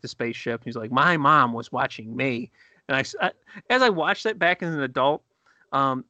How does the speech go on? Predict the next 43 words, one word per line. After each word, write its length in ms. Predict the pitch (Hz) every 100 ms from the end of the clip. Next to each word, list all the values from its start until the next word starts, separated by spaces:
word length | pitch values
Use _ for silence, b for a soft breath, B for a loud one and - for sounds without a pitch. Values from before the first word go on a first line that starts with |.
| -
my 140 | 214 285
buddy, 480 | 202 185 143 113 _ _ -
um, 340 | 123 117 123 - _ -
my 60 | 160
buddy 220 | 208 180
Jerry, 580 | 139 135 127 113 107 - _ _ _ _ -
uh, 180 | - 123
directs 340 | 139 139 -
a 60 | 127
lot 160 | 117
of 60 | 117 -
theater, 300 | 120 107 104
and 80 | 107
he 100 | 117
writes 280 | 120 120 -
theater, 340 | 120 107 104
and 80 | 120
he 60 | 123
teaches 340 | 175 180 123
theater, 340 | 113 101 104 92
actually. 460 | 120 - - 117 123
He's 280 | 123 123 120
got 140 | 131
a 40 | 117
P 180 | 135 127
H 180 | 117
D 160 | - 135
in 100 | 107
it. 140 | 87 _ -
Um, 320 | 113 110 120 b b b b b _ 143
and 100 | 143
he, 220 | 151 143
he 180 | 147 156
explained 460 | 131 - 170 202
to 60 | 170
me, 320 | 139 123 120 123
we 120 | 139
were 60 | -
talking 280 | 156 156
about 140 | 135 117
movies, 360 | 127 117 117 127
and 80 |
he 80 | 120